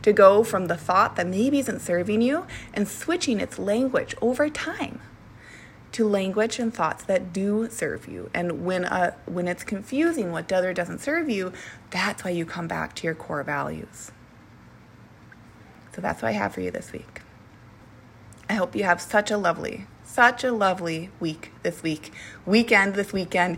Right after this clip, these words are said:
evening this evening, morning this morning. I hope it is so, so lovely. I hope this episode has been finding you well.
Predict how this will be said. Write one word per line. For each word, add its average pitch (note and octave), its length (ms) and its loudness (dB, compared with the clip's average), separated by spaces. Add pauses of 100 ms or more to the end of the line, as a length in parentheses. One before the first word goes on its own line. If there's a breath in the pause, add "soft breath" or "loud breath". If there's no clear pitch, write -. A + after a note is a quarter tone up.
(340 loud breath)
evening G3 340 0
this G3+ 140 -4
evening, F3+ 400 -2
morning D#3+ 280 -2
this D#3 140 -10
morning. D#3 380 -2 (260 loud breath)
I - 120 -2
hope F#3+ 240 2
it G3 100 2
is G3 140 -2
so, G#3+ 340 2
so B3+ 220 2
lovely. F3+ 500 2
I - 60 -4
hope F3+ 140 -8
this F3 160 -10
episode F3+ 360 -2
has F3 120 -8
been F3 160 -6
finding A3+ 480 4
you A3+ 120 4
well. F#3+ 360 0